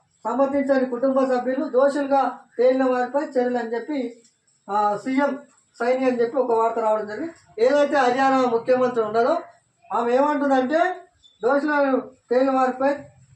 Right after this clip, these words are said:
చర్యలు ఉంటాయంట. అమ్మ, ఎస్సీ, ఎస్టీ, బీసీ, మైనారిటీ ప్రజలారా, ఏడు ఉన్నా మనం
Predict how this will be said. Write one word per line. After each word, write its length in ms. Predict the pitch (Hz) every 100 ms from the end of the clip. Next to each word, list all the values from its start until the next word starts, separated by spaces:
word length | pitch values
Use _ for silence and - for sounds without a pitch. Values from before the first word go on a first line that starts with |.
| -
చర్యలు 240 | 247 294 294
ఉంటాయంట. 380 | 254 269 262 226 185 - _ _ _ _ _ - - 196
అమ్మ, 400 | 233 294 339 339 - - _ - - _ _ _ _ _ _ _ _ - 202
ఎస్సీ, 240 | 247 311
ఎస్టీ, 280 | 302 269 277
బీసీ, 260 | 254 254
మైనారిటీ 460 | 240 214 240 262 254
ప్రజలారా, 520 | 220 214 202 202 233
ఏడు 380 | 226 185 233 262
ఉన్నా 380 | 226 208 208 220
మనం 360 | 196 208 262